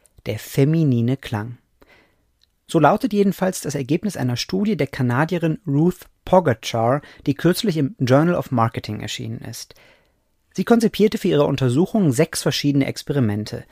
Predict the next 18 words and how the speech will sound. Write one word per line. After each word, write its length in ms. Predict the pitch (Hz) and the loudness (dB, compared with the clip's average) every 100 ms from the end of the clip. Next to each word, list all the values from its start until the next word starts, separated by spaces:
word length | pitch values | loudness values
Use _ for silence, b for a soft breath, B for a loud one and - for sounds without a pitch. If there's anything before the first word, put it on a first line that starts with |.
| b b b | b b b
Mal 280 | 123 135 202 | 2 2 2
verglich 400 | - 135 160 - | 0 0 0 0
sie 140 | 139 | 0
Ranglisten 580 | 120 131 175 175 - 156 | 2 4 4 0 -2 -2
der 80 | 131 | 0
bekanntesten 680 | 120 - 143 165 156 - 127 | 0 0 0 0 -4 -2 2
Marken 340 | 123 131 123 | 2 0 -2
der 160 | 107 101 | -2 2
Welt, 340 | 113 185 220 b b b b | 2 2 -2 b b b b
mal 180 | 135 180 | 4 4
befragte 480 | - 151 - 165 | 0 -4 -2 -2
sie 100 | 139 | -2
KonsumentInnen, 1000 | 135 143 135 120 127 202 - 127 139 170 - | -2 0 2 4 4 4 2 0 0 -2 -4
wie 80 | 139 | -4
sie 120 | 139 | -2
gewisse 320 | 120 127 185 | 0 0 0
Marken 380 | 143 117 - 180 | 0 0 -2 -6
fanden. 460 | - 104 92 110 | -4 -4 -6 -14